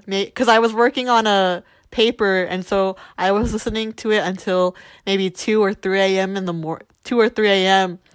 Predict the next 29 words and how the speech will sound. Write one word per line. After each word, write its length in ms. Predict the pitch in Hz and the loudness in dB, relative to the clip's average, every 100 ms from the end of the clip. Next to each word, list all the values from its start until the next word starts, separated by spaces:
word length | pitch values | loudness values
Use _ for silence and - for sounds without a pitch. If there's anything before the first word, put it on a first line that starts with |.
| - - - - | -20 -20 -16 -4
and 120 | 208 | 0
then 140 | 220 | 2
I 140 | 196 226 | 2 0
fell 240 | - 220 | 2 2
asleep, 600 | 214 - 226 240 214 - - | 2 -4 -6 -4 -4 -4 0
but 80 | |
I 80 | 190 | 2
had 160 | 226 214 | 4 0
a 40 | |
nine 280 | 190 180 185 | 0 -2 -2
A 140 | 208 | -4
M 140 | 220 226 | -6 -8
class, 580 | - 233 240 277 - - _ _ _ | -4 -2 -2 -4 -8 -20 _ _ _
and 100 | 202 | 0
I 80 | 202 | 2
forgot 320 | 240 233 240 262 | 2 2 2 2
to 60 | |
set 240 | - 226 214 | -2 -2 2
my 160 | 208 | 2
alarm, 760 | 208 202 208 233 202 180 170 - 233 | 4 2 4 4 4 2 -2 -8 0
but 80 | 202 | 4
I 160 | 202 | 6
managed 400 | 226 233 247 - | 4 2 2 0
to 80 | 302 | -2
wake 300 | 226 220 240 | 0 0 2
up 320 | 226 220 185 | 4 4 2
in 120 | 220 208 | -4 -4
time, 560 | 208 180 170 170 170 | -2 0 0 -4 -6
but 360 | 190 190 175 | -2 0 -2